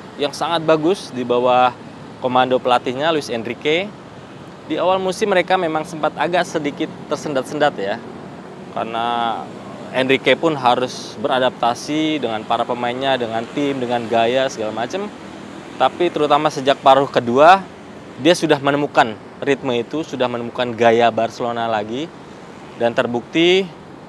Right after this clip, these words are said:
mereka lebih konsisten, bisa memenangkan pertandingan demi pertandingan. Sehingga saat ini mereka pun sudah berada di puncak klasemen, eh, Liga Spanyol,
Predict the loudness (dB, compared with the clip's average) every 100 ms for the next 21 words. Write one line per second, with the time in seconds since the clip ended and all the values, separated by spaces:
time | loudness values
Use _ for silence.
0 | -20 -20 -20 -20 -8 -4 2 4 4 0
1 | -2 -2 -4 -4 2 2 2 0 -4 -4
2 | -2 -2 -4 -2 -4 -4 -4 -4 -4 -6
3 | -6 -6 -6 -8 -6 -6 -6 -10 -10 -12
4 | -18 -20 -20 -20 -20 -20 -18 -2 0 6
5 | 8 8 6 2 0 -4 -2 0 2 0
6 | 0 -4 -2 0 0 0 0 -2 -6 -6
7 | -4 -2 -4 -6 -8 -8 -4 0 2 2
8 | 0 0 -2 -2 -2 -2 0 0 -2